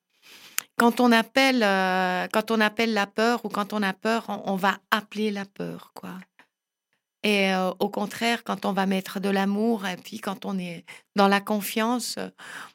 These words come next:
ben, l-, ce qui doit se passer se passe. Mais si on reste confiant,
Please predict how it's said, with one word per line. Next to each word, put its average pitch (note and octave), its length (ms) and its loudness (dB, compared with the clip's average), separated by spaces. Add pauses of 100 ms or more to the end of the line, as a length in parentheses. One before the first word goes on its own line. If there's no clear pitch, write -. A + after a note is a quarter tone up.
(120)
ben, G3 360 2 (140)
l-, G#3+ 460 -10 (500)
ce - 600 -12
qui A#3+ 120 -2
doit A3+ 200 4
se A#3 100 -6
passer G3+ 320 -2
se G3 160 -6
passe. G3 580 -4 (440)
Mais G3 360 0
si A3+ 260 0
on G3+ 160 2
reste A3+ 340 0
confiant, G#3+ 680 -2